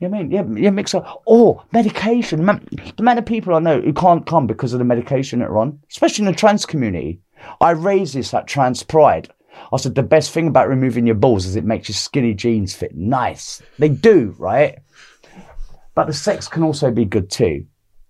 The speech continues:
Because if you've got balls, all you wanna do is come. You know what I'm talking about, yeah? You know, we, like a dog wanting to hump a leg,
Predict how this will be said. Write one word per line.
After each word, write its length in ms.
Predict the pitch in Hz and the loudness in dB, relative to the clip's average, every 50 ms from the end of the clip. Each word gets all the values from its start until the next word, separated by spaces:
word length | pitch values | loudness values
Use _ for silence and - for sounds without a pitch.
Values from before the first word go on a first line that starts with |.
| _ _ _ _ _ _ - - - - | _ _ _ _ _ _ -20 -20 -8 -4
Because 380 | 135 127 - 147 139 - - - - | -4 0 2 2 2 2 0 -4 -2
if 100 | 139 131 | 0 0
you've 140 | 151 143 139 | 0 0 2
got 260 | 156 147 - 113 98 | 2 2 0 0 0
balls, 400 | 131 131 104 90 85 90 - - _ | 0 0 0 0 -2 -4 -8 -6 _
all 100 | 127 127 | 0 0
you 80 | 117 107 | 2 2
wanna 160 | 104 104 90 | 0 -2 -4
do 140 | - 92 85 | -4 -6 -6
is 120 | 82 - | -8 -8
come. 360 | - - - 87 78 76 80 95 | -8 -4 -4 -4 -4 -4 -6 -8
You 80 | - | -4
know 80 | - 135 | -2 -2
what 80 | - - | -2 -4
I'm 80 | 87 | -6
talking 300 | - - 78 - - 76 | -10 -12 -12 -12 -14 -14
about, 260 | - 73 67 - - | -12 -12 -14 -12 -10
yeah? 240 | - 73 85 107 127 - _ _ _ | -4 -2 -2 -2 -2 -4 _ _ _
You 60 | 101 110 | -2 0
know, 100 | 107 107 | 0 2
we, 100 | 104 101 | 0 0
like 280 | 87 110 110 110 110 - | 0 0 0 0 0 -2
a 40 | 101 | -2
dog 280 | 95 110 104 95 90 | 0 0 0 0 0
wanting 180 | 98 92 87 82 | -2 -4 -4 -4
to 140 | - 90 85 | -6 -6 -4
hump 220 | 98 98 85 87 | -4 -4 -4 -4
a 40 | 92 | -2
leg, 300 | 90 87 73 71 - | -2 -2 -4 -6 -8